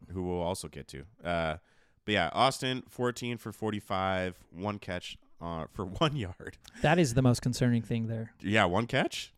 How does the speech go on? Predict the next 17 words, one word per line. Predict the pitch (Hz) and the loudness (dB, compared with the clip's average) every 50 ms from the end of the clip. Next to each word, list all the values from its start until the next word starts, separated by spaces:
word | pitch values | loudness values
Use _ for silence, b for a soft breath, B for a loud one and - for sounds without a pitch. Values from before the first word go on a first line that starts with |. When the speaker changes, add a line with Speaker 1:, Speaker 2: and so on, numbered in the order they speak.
| - | -2
Speaker 2:
The | - 120 | 0 2
one | 113 117 123 120 | 4 4 4 2
catch | 120 - 120 117 - - | 2 0 -2 -2 -2 -4
thing. | 127 120 120 139 - - | -4 -4 -6 -6 -4 -2
Speaker 1:
That | 82 90 98 98 | 0 2 2 2
is | 98 98 95 90 | 2 0 0 -2
very | 87 92 92 90 85 | 0 0 0 0 -2
concerning. | - 85 - - 80 78 76 76 76 - _ - | -4 -8 -8 -8 -8 -8 -8 -10 -12 -16 _ -6
Only | 92 107 113 107 | -2 0 0 0
five | - - 107 107 104 | 0 0 -2 -2 -2
point | - 117 117 - | -2 -6 -8 -8
six | - - 92 - | -8 -10 -10 -8
fantasy | - 98 92 90 87 - 85 | -6 -6 -6 -6 -6 -10 -10
points | - 90 87 85 - - | -8 -8 -8 -8 -8 -8
on | 80 | -10
the | 80 78 | -10 -8
day. | 76 76 73 76 76 | -8 -8 -8 -8 -8